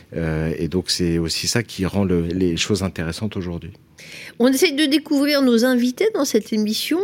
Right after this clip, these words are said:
Speaker 2: et, euh, on passe un petit peu par cette, euh, parenthèse, euh, et, et, et cet espace, cette rubrique du portrait. Euh, Grégoire de la Ferté, vous avez un magnifique nom.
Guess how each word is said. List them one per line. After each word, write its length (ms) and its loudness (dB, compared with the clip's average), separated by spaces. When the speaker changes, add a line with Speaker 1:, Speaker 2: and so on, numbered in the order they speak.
Speaker 2:
et, 380 2
euh, 220 2
on 160 -2
passe 240 -4
un 100 -2
petit 180 -10
peu 320 -2
par 220 -2
cette, 380 -4
euh, 80 0
parenthèse, 920 0
euh, 400 2
et, 100 2
et, 300 0
et 20 2
cet 300 0
espace, 420 0
cette 180 -4
rubrique 440 2
du 100 2
portrait. 500 0
Euh, 60 2
Grégoire 260 2
de 60 2
la 80 4
Ferté, 420 0
vous 160 4
avez 160 4
un 120 2
magnifique 720 0
nom. 180 6